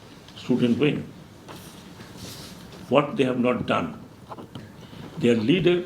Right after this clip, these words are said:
has raped one hundred women students in one of the university. Nothing was done to it. What kind of student league it could be?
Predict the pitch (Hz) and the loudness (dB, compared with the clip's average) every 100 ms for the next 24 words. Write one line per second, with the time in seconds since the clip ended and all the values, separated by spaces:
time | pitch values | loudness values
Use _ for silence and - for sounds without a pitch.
0 | - 101 92 90 135 160 - 107 98 101 | -4 -6 -4 4 4 4 -2 -12 -6 2
1 | 127 156 156 - - - - - - 147 | 4 4 0 -8 -14 -20 -20 -20 0 4
2 | 156 139 113 95 - - - - - - | 4 4 0 -2 -6 -18 -20 -20 -20 -20
3 | - - - - 117 120 127 117 - - | -20 -18 -18 -2 2 4 4 0 -4 -16
4 | - - 120 101 - - - 101 - - | -18 -2 0 2 0 0 -2 -2 -4 0
5 | 104 95 101 110 123 101 - - - - | 0 2 2 4 4 2 -2 -10 -12 -18
6 | - - - - - - - 104 117 117 | -20 -14 -14 -12 -18 -10 -4 2 2 4
7 | 113 107 92 - - - - - - - | 4 2 0 -4 -4 -6 -8 -10 -10 -10
8 | - - 165 123 - 135 139 110 - - | -10 -8 0 2 2 0 0 -2 -6 -16
9 | - - - - - - - - - 117 | -18 -18 -18 -18 -20 -16 -14 -2 2 4
10 | 117 127 127 - - 110 95 - | 6 4 2 -2 -4 -4 -4 -6